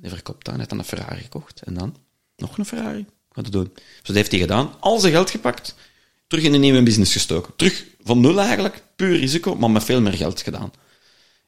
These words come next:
Ja, dat wil ik dan ook niet. Dan denk ik, ja, dan, eh, ja, dan vind ik, dat zo de, de grens dat je oploopt. Maar terug naar de hobbyisten.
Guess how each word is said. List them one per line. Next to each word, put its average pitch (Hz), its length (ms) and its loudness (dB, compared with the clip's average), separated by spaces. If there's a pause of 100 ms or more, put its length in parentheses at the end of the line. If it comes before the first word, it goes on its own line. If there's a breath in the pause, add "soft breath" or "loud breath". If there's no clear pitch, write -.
Ja, - 140 -8
dat 87 120 -4
wil 87 100 -2
ik 80 120 -2
dan 78 160 0
ook - 200 -2
niet. - 140 -2
Dan - 120 -2
denk - 200 -6
ik, - 120 -14
ja, - 260 -10
dan, - 220 -12
eh, - 1700 -18 (340)
ja, 92 180 -10
dan - 120 -8
vind 107 240 -4
ik, - 140 -16
dat 127 160 -2
zo 139 220 2
de, 113 340 2 (880 soft breath)
de 98 100 -4
grens 117 260 2
dat 117 120 -2
je 113 60 -4
oploopt. - 420 -4
Maar 104 100 2
terug - 180 -4
naar 139 100 0
de 101 60 0
hobbyisten. 92 500 -2